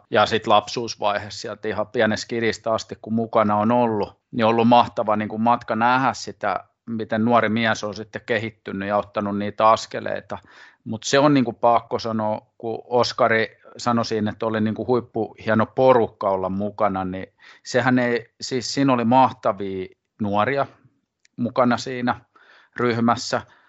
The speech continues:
mahtavia vanhempia, että se, niinku se porukka puhalsi yhteen hiileen, yhteisi-, yhteisten tavoitteiden eteen, että siitä saisi ihan oman tarinansakin, miten on niinku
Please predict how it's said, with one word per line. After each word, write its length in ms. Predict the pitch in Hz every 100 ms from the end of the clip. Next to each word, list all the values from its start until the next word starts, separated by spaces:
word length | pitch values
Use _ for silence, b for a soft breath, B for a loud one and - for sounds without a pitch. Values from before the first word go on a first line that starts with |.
| b b -
mahtavia 540 | 139 139 - 117 113 104
vanhempia, 880 | 147 135 104 104 98 87 98 90 - B B B -
että 180 | 104 -
se, 80 | 120
niinku 160 | 117
se 80 | 113
porukka 500 | 113 143 151 139 107
puhalsi 760 | - 135 127 131 90 - - -
yhteen 560 | 120 117 - 110 98
hiileen, 560 | 90 113 117 98 98 101
yhteisi-, 640 | 120 110 - 107 98 98 -
yhteisten 600 | 131 - 117 - 107 104
tavoitteiden 880 | 120 117 117 - 95 90 - 98
eteen, 580 | 95 98 - 98 95 -
että 300 | - - - - B B B B B
siitä 300 | - 143 -
saisi 320 | 131 110 131
ihan 300 | 120 123 120 _ -
oman 340 | 131 131 117
tarinansakin, 880 | 120 120 117 104 98 92 95 _ -
miten 280 | 101 101 104
on 180 | 98 98
niinku 400 | 101 104 101